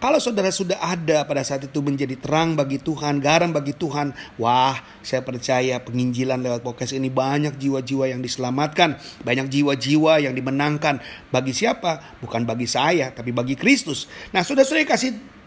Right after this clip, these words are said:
eh, dalam Tuhan, hari ini adalah, eh, jangan putar balik. Wah, enak ya temanya, jangan putar balik. Saya ambil dalam Lukas dua ayat enam sampai tujuh. Lukas dua ayat enam sampai tujuh.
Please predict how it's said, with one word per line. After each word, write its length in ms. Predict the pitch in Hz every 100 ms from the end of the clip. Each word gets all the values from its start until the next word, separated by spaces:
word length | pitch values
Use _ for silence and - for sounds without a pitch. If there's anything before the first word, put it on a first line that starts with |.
| - -
eh, 320 | 160 156 156 147
dalam 320 | 185 254 247
Tuhan, 480 | 349 339 156 139 160 - - 196
hari 320 | 214 214 220
ini 160 | 320 240
adalah, 560 | 165 147 147 202 226 226 - -
eh, 480 | - 127 127 123 120 117 113 113
jangan 480 | 127 123 117 - - - - - - - -
putar 240 | 139 123
balik. 240 | 123 110 - - - -
Wah, 160 | 131 - - - - - - - -
enak 320 | 143 143 165
ya 160 | 151 160
temanya, 560 | - 147 143 143 151 156
jangan 400 | 131 131 135 135 110
putar 320 | - 127 135
balik. 240 | 131 131 123 - - - - -
Saya 240 | - 240
ambil 240 | 262 349
dalam 240 | 254 214 220
Lukas 480 | 254 254 247 202 180
dua 320 | 196 285 392
ayat 160 | -
enam 240 | 180 202 208
sampai 240 | 180 175
tujuh. 480 | 156 170 139 135 123 - - - - -
Lukas 320 | 139 160 147
dua 320 | 151 170 107
ayat 160 | 98 139
enam 80 | 139
sampai 240 | 127 117
tujuh. 400 | 110 127 117 110